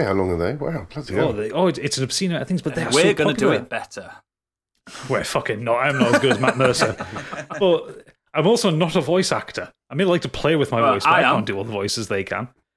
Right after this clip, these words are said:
Speaker 2: Um,
Speaker 3: <laughs>
Speaker 2: but
Speaker 1: <laughs> Yes,
Speaker 2: yeah,
Speaker 1: we're
Speaker 2: I'm,
Speaker 1: aware of that.
Speaker 2: yeah, I'm really excited to, yeah, I'm really, I'm just really excited to play it, and it's like, it's been something that's kept, kept me bouncing. I've bought a source book. I've got all, like, the,
Speaker 3: Mm.
Speaker 2: the dice, and I'm buying you all dice. It's gonna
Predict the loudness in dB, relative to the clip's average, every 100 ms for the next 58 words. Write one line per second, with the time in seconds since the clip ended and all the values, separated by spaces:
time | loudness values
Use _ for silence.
0 | _ _ -4 0 2 2 0 0 -2 0
1 | 0 -2 -4 0 0 2 2 4 4 4
2 | 4 4 0 -2 -12 -14 -14 -6 -4 -4
3 | -6 -4 0 4 4 4 2 0 0 2
4 | -2 -4 -16 _ -4 0 2 2 0 -4
5 | -20 _ _ _ -10 -6 -2 0 2 0
6 | -2 -4 -4 0 0 0 -2 -4 -6 -8
7 | -2 -2 0 -2 -2 -2 -2 -6 -10 -8
8 | -6 -4 -4 -4 -6 -6 -12 -12 -14 -16
9 | _ -10 -4 -4 -4 -6 -6 -6 -6 -4
10 | -6 -6 -4 -2 -2 -4 -4 -2 -2 -2
11 | -4 -2 0 0 0 -2 -2 -4 -2 0
12 | 0 -2 -4 -4 -6 -10 -20 -20 -8 0
13 | 0 2 2 2 0 0 0 -2 -6 -6
14 | -4